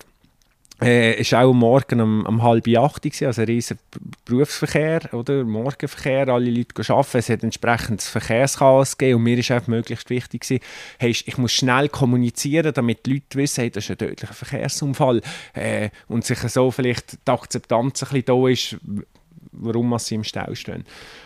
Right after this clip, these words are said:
Habe das dann gemacht, habe die Medienmitteilung rausgelassen, habe ein Foto mitgeschickt, weil das ja auch der Anspruch ist vor den Journalisten, ein möglichst schnelles Bild, etwas zu haben.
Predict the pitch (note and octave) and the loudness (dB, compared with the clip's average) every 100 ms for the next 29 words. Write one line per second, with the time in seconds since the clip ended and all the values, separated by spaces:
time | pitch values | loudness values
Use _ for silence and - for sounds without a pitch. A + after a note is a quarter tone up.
0 | - - C3 A#2+ - B2 A2+ B2+ C3+ E3+ | -12 0 0 0 0 0 0 2 2 2
1 | - A#2 B2 B2+ C3 A#2+ A#2 B2+ A#2+ A2+ | -2 0 0 0 0 -2 -2 0 0 -2
2 | A2+ B2+ D#3+ D3 D3 B2 A2+ - B2+ C#3+ | -4 -6 -6 -2 0 0 -2 0 -2 0
3 | - E3 E3 - D3 D#3+ - F3+ - A#2 | -2 0 0 0 -4 -4 -4 -6 -2 0
4 | A#2+ A2 A2 B2 C3+ C3 D3 - D3 D3+ | 0 2 2 2 2 2 0 -4 -4 -4
5 | - D3 C#3 - C3+ C#3+ C#3 C#3+ C3+ D3 | -6 -4 -2 -2 -2 0 0 0 0 -2
6 | - D3 C#3 - A#2+ B2 - A2+ - - | -2 -2 0 0 2 0 0 -6 -8 -10
7 | - A2 A2+ G#2+ - A#2+ D#3 D#3+ - D#3 | -4 -2 0 -2 -2 -2 0 -2 -4 -10
8 | - E3 D3+ | -4 0 0